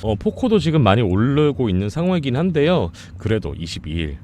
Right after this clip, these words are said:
자, 십이 일 남았네요. 십일 일 남았네요. 이제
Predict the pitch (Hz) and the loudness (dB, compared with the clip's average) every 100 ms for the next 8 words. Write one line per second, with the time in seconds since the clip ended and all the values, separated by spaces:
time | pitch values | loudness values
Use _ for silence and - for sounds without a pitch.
0 | - - - 80 101 - 95 143 139 92 | -18 -18 -10 -4 -4 -4 -2 0 0 0
1 | 73 90 - 202 208 190 87 80 69 - | -2 -6 -6 -2 0 0 0 -2 -8 -10
2 | 82 | -8